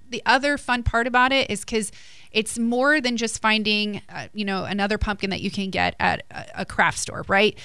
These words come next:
It is something unique. It is handmade. It's from somebody locally. It has a story behind it. And that's really just, you said it enriches people's lives and that artist's lives, but then it goes on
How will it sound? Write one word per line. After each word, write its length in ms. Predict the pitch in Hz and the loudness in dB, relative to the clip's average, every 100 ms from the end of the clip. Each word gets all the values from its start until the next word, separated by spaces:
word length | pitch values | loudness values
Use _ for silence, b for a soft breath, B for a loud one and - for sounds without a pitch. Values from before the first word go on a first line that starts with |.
| B B | B B
It 160 | 220 214 | 0 2
is 200 | 220 202 | 0 0
something 340 | 233 220 226 | -4 -2 2
unique. 560 | 220 214 208 190 180 - | 4 4 4 2 -2 -6
It 180 | - 196 | -6 -4
is 180 | 190 - | -4 -4
handmade. 720 | 214 214 214 202 208 185 180 | -4 -2 0 2 2 0 -4
It's 200 | 185 - | -6 -6
from 180 | 220 214 | -6 -4
somebody 320 | - 220 214 | -2 -2 0
locally. 500 | 202 202 196 202 180 | 0 0 0 -2 -2
It 100 | 165 | -2
has 200 | 208 214 | -2 -2
a 60 | 214 | -2
story 540 | - - 202 202 208 | -6 -2 -2 2 0
behind 500 | 190 190 - 185 175 | 0 -4 -4 -6 -4
it. 200 | 180 170 B B B - | -4 -4 B B B -2
And 160 | 220 | 2
that's 180 | 254 - | 2 0
really 800 | 226 240 277 285 269 247 - - - - | -4 0 2 4 2 0 -8 -16 -16 -4
just, 320 | 247 - - - - | -4 -4 -10 -20 -4
you 100 | 233 | -2
said 180 | 226 247 | 0 2
it 160 | 226 208 | 2 2
enriches 540 | 208 196 226 240 - | 0 0 0 0 -2
people's 360 | 220 196 175 - | -4 -2 -4 -4
lives 600 | 185 226 254 190 185 180 | -2 2 4 4 2 -2
and 140 | 208 | -2
that 100 | 196 - | -2 4
artist's 340 | 226 214 - | 4 4 -2
lives, 240 | 185 185 - | -4 -4 -4
but 140 | 202 | -2
then 100 | 233 | -2
it 100 | 220 | 0
goes 240 | 214 202 | 0 0
on 320 | 196 190 202 | 0 -2 -2